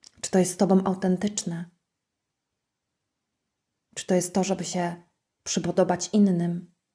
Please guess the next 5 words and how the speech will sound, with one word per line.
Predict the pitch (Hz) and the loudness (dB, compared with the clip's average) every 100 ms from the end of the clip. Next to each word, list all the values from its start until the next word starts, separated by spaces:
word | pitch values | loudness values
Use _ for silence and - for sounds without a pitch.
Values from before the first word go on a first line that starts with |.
| _ _ _ _ _ _ _ _ _ _ _ _ _ _ _ _ _ - | _ _ _ _ _ _ _ _ _ _ _ _ _ _ _ _ _ -4
Na | 180 | -2
czym | 180 175 | -2 -2
budujesz | 180 170 165 160 - | -2 -2 -4 -6 -10
to | 170 | -12
szczęście? | - 175 170 - 180 | -8 -8 -8 -10 -10